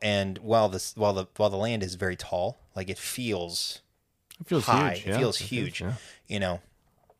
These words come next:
Speaker 1: I mean, you can still look up at the sky and, and, and there's nothing overhead, right? So you, you, you don't get the, and, and the whole point is to look ahead at what you're seeing.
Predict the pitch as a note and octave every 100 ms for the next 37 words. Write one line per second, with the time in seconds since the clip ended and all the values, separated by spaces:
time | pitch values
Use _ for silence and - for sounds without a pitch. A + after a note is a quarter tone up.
0 | _ - - G#2 G2 G#2 - G2+ F#2 F2
1 | - F2+ - - E2+ F2 F2 - _ _
2 | - - _ _ - G#2 G2 - G2 F2
3 | F2+ F2+ F#2 F#2+ F#2 - G2 F2 A#2 F2
4 | F2 F#2 - G2+ G2 G#2+ G2+ G2+ - G#2
5 | G#2+ G2+ F2 F#2 F2 F2+ _ - C3 B2
6 | B2 A#2 G#2+ _ _ _ _ - G#2+ G#2
7 | G#2 G2 F#2 F#2 - F#2 F2+ E2+ F2 E2+
8 | E2 F2 F2 - F2+ - G2 F2+